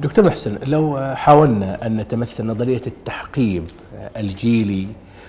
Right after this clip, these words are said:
والمذاهبي على الصعيد الأدبي في التجربة العراقية، آه، الملاحظ نقديا بأن هذه التجربة كان قد قفزت من المرحلة التقليدية الكلاسيكية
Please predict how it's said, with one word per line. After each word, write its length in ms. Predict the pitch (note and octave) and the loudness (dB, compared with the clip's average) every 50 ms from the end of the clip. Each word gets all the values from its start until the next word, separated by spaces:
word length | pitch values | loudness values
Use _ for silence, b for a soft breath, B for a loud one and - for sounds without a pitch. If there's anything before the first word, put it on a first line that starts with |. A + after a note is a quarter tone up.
| B B B | B B B
والمذاهبي 1400 | A#2 A#2 A2+ A2+ A#2 A#2+ A#2+ A2+ A#2+ A#2+ A#2 A#2 A#2 A2+ - C3+ B2 B2 C3 B2+ A#2+ D3+ D#3 B2 F#2 G2+ F#2 F2+ F#2 | -2 0 2 2 2 0 0 -2 -4 -4 -6 -4 -6 -6 -2 0 0 2 2 4 4 4 4 4 2 -4 -4 -4 0
على 140 | F2+ F#2+ F#2+ | 0 0 -2
الصعيد 380 | F#2 - - - G2+ G2+ F#2 G2 | -2 -4 -4 -2 -2 0 0 -2
الأدبي 720 | F#2 F#2 - - A#2+ G#2+ G#2+ G2+ F2+ G2 G2 G2 G2 G2+ - - - - - | -4 -6 -4 -6 -6 -4 -4 -4 -4 -4 -4 -4 -4 -6 -10 -18 -20 -20 -14
في 60 | - | -12
التجربة 440 | A#2+ - - A2 F#2 A2 A2+ A2 F#2+ | -12 -8 -6 -6 -2 0 0 0 0
العراقية، 680 | F2+ D#2+ D#2 E2 E2 D#2+ - - - F2 E2+ F2 F2 - - - B B B B B B B B B - - | 0 -2 -4 -6 -6 -8 -10 -12 -12 -12 -10 -10 -12 -14 -16 -20 B B B B B B B B B -18 -14
آه، 800 | - C#3+ C#3+ - B2 A#2+ A#2 A#2 A#2 A#2+ A#2+ B2+ C3 C3+ - - - C3 - - - | -12 -10 -10 -8 -8 -10 -10 -10 -10 -10 -10 -10 -10 -12 -12 -14 -14 -18 -18 -14 -8
الملاحظ 840 | C#3+ D3 D#3 D3+ D3 D3+ D3 D#3+ F#3 G#3 G#3+ - - - G#2+ F#2+ G2+ | -4 -2 0 0 0 0 0 2 4 4 4 2 0 -4 -6 -4 -4
نقديا 600 | G2+ F#2 - G#2+ G2 G2 F#2+ E2+ D#2+ E2 E2 F2+ F#2+ F#2+ G2 G2 F#2 | -4 -4 -4 -4 -4 -2 -2 -2 -4 -6 -8 -10 -12 -14 -14 -12 -10
بأن 360 | F#2 F#2 F#2 G#2+ A#2+ B2+ B2 | -8 -8 -8 -4 -2 0 0
هذه 340 | A#2 C3+ E3 F3 D#3 C3+ A2 | 2 4 2 2 2 2 -2
التجربة 560 | G2+ - - - E2+ - E2+ F2 E2+ F2+ F2+ | -4 -6 -10 -14 -12 -10 -10 -8 -8 -8 -10
كان 300 | G2 - C3+ C3+ C#3+ D3 | -8 -8 -6 -6 -4 -4
قد 280 | C3+ B2+ - - G2+ - | -4 -6 -6 -10 -12 -12
قفزت 500 | - - - F#2 - F2+ E2+ E2 E2 - - - B B B B B B B B | -6 -4 -4 -4 -4 -6 -8 -8 -10 -12 -12 -18 B B B B B B B B
من 180 | G2+ G#2 G#2 G#2 | -2 -2 0 0
المرحلة 520 | G2+ G#2 A2+ C#3+ B2+ - - - F#2+ F#2 | 2 4 2 2 2 0 -4 -4 -4 -6
التقليدية 600 | F#2 - - A2 - - G2 G2 F#2+ A2 G#2+ G2+ | -6 -8 -10 -10 -8 -4 -4 -2 -2 0 -2 -2
الكلاسيكية 840 | F2+ D#2+ - - - F2+ E2+ - - G2 F#2 - - - G1+ - - | -4 -6 -10 -10 -8 -8 -8 -8 -10 -16 -16 -14 -14 -14 -12 -12 -14